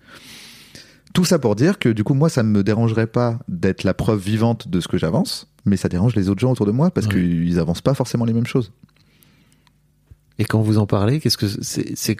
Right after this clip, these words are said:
Speaker 2: c'est quoi le débat, en fait ? C'est plutôt, il vaut mieux pas trop parler des sommes à te-, à quel point ? Parce que c'est, c'est délirant ou ça te coupe du public, c'est ça ?
Speaker 1: Je sais pas trop.
Speaker 2: Ok.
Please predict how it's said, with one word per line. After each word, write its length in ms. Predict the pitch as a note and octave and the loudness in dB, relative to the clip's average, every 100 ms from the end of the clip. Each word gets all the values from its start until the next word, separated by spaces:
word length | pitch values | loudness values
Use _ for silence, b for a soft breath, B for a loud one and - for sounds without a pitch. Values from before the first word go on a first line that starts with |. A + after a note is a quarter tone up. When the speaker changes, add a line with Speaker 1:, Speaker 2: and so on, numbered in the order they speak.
| C3 | -4
Speaker 2:
c'est 180 | - G#2+ | -4 -2
quoi 160 | C3+ | -2
le 60 | D3+ | 0
débat, 220 | B2 C#3 | 0 0
en 80 | C#3 | -2
fait ? 180 | D3+ - | -4 -2
C'est 140 | A#2+ | -4
plutôt, 540 | - A2 B2 B2 B2 - | -4 -2 2 2 0 -2
il 140 | A#2 | 0
vaut 120 | A2 | 2
mieux 200 | A#2 A#2+ | 2 2
pas 160 | A#2 B2 | 2 -2
trop 260 | - - A#2+ | -2 -2 0
parler 380 | A2+ A2+ A#2+ | 2 2 2
des 160 | B2 A2+ | 2 0
sommes 260 | - C3 B2+ | 0 0 0
à 60 | |
te-, 160 | - - | 0 -2
à 120 | G#2+ | -2
quel 220 | G#2+ A2+ A2 | -2 -2 -2
point ? 240 | B2+ B2+ B B B B | -2 -4 B B B B
Parce 200 | - A#2 | -2 -2
que 180 | - A#2 | 0 0
c'est, 400 | A2 - A2 A2+ | 0 -2 0 0
c'est 180 | - A2+ | -2 0
délirant 540 | A2+ A#2 B2 B2 E3 | 0 2 2 2 2
ou 80 | C#3+ | 2
ça 180 | A2+ A2+ | 2 0
te 120 | - | 0
coupe 260 | A#2 - C#3+ | -2 -2 0
du 100 | C3 | 0
public, 360 | C#3+ C3+ F#3+ - | 0 0 0 0
c'est 140 | C3 | -2
ça ? 200 | A#2+ D3+ _ b b b b b b - | 0 -4 _ b b b b b b -6
Speaker 1:
Je 60 | |
sais 120 | - | -2
pas 160 | - G2 | 2 0
trop. 340 | - - F2+ - - _ _ | 0 -2 -4 -4 -20 _ _
Speaker 2:
Ok. 160 | A#2 A2+ | -2 0